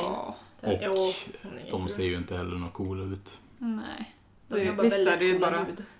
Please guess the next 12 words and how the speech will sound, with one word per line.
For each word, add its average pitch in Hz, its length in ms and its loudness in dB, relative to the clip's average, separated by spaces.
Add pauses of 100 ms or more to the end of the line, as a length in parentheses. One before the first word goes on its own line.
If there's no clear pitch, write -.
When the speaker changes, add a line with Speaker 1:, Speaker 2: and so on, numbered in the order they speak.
Speaker 1:
de 202 120 0
här 180 200 4
röda 180 460 0 (300)
och 190 120 -8
så 175 60 -10
den 175 140 -6
här 180 220 -2
lilla. - 320 -4 (120)
Speaker 2:
Jo, 220 160 0
lilla 202 280 -2
ögontanten. 180 720 -6
Speaker 1:
Mm. 180 220 -4